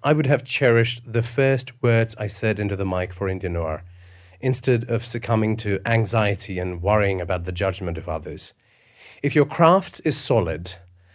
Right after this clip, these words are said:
and your voice is true, listeners will follow. The voice is superior to the written word.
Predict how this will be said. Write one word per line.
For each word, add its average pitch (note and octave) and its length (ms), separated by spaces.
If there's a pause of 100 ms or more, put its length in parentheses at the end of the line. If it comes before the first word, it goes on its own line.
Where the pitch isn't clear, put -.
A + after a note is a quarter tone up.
(240)
and B2 120
your B2 120
voice B2+ 420
is A2 140
true, D#2+ 460 (340)
listeners A2 500
will F#2 200
follow. D#2 420 (1300)
The D#3+ 120
voice A#3 600
is D#3 160
superior A2+ 800 (200)
to B2 100
the A2+ 80
written G2 300
word. C#2 300